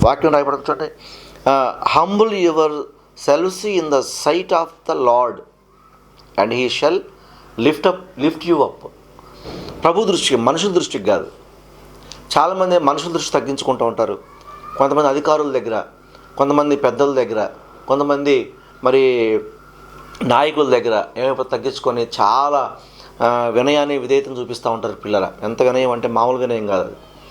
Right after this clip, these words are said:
అంతగా వణికిపోతున్నట్టు కనపడుతూ ఉంటారు. కానీ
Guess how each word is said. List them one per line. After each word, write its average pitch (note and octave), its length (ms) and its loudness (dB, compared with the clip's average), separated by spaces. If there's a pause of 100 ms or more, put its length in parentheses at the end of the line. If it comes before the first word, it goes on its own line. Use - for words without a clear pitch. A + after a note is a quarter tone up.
(280)
అంతగా B2+ 680 0 (300)
వణికిపోతున్నట్టు C#3 640 0
కనపడుతూ A#2 420 -8
ఉంటారు. F#2+ 480 -12
కానీ B2 320 0